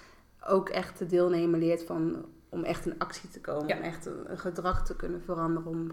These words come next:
Speaker 1: gewoontes
Speaker 2: Ja.
Speaker 1: te kunnen veranderen.
Speaker 2: Ja.
Speaker 1: Ja, ja, mooi.
Speaker 2: Ja.
Speaker 1: Ja, en,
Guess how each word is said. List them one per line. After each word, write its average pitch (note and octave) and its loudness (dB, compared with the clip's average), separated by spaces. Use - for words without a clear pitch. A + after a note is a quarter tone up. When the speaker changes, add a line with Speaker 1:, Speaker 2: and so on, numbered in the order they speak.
Speaker 1:
gewoontes F3+ 0
Speaker 2:
Ja. - -12
Speaker 1:
te - -12
kunnen E3 -4
veranderen. E3 -4
Speaker 2:
Ja. E3+ -2
Speaker 1:
Ja, F3 0
ja, G3 -4
mooi. F3 0
Speaker 2:
Ja. - -6
Speaker 1:
Ja, C3+ 2
en, F#3+ 2